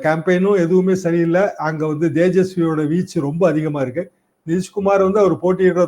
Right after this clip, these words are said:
தொகுதிகள்ல தொண்ணூறு சதவீதம் இழப்பார் என்பதுதான் என் கணக்கு. மகாராஷ்டிரால பாரதிய ஜனதா ரெண்டாயிரத்தி பதினாலுல நாற்பத்தெட்டு தொகுதியில என் டி ஏ நாற்பத்தி ரெண்டு தொகுதி, ரெண்டாயிரத்தி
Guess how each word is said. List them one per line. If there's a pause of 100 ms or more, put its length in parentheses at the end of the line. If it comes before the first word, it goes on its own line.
தொகுதிகள்ல (320)
தொண்ணூறு
சதவீதம்
இழப்பார்
என்பதுதான்
என்
கணக்கு. (560)
மகாராஷ்டிரால
பாரதிய
ஜனதா (320)
ரெண்டாயிரத்தி
பதினாலுல (280)
நாற்பத்தெட்டு
தொகுதியில
என்
டி
ஏ
நாற்பத்தி
ரெண்டு
தொகுதி, (1500)
ரெண்டாயிரத்தி